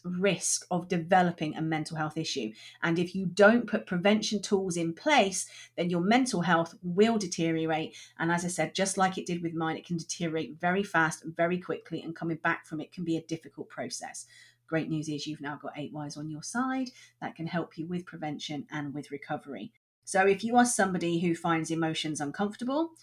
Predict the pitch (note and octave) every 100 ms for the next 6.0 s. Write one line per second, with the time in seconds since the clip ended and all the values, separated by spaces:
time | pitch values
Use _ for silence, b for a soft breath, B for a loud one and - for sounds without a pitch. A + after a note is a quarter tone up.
0 | B B B F3 F3 F3 E3 - G3+ G3
1 | F#3 F3+ F3 F3 E3 E3+ - D#3+ - -
2 | A#3 A#3+ B3 A3+ A3+ A3+ A#3 B3 A#3+ F3
3 | - G3 G#3 G#3+ G3 F3+ - - F3 E3+
4 | E3+ F3 F3 - D#3 D#3 D3+ - A#3 A#3
5 | F#3 E3+ - E3 D#3+ D#3 E3 - D#3